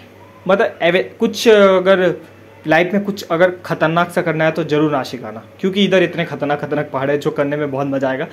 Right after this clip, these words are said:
क्योंकि इतनी लंबी लंबी ऊंची ऊंची पहाड़ है और प्लस इतने ऊंचे ऊंचे चढ़ने पड़ेंगे ना, उसमें तो समझ लो कि हालत ख़राब होने वाली है। कम से कम हज़ार, दो हज़ार, बारह हज़ार ऐसे ऐसे सीढ़ियाँ होती है guys,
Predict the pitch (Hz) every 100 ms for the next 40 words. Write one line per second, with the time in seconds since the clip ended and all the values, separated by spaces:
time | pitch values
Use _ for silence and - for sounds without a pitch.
0 | - - 202 202 190 185 185 175 170 165
1 | 165 165 156 156 165 156 160 156 147 143
2 | 147 147 - 147 147 156 156 151 160 156
3 | - - 175 185 233 208 208 208 170 165
4 | 190 185 175 196 208 - - - - -
5 | 151 180 170 175 156 123 - - - -
6 | 139 156 160 175 151 135 147 - 135 131
7 | 123 120 117 - - - - 165 175 175
8 | 151 147 156 147 151 151 151 147 143 143
9 | 147 147 143 143 143 143 139 135 143 131
10 | 131 135 135 139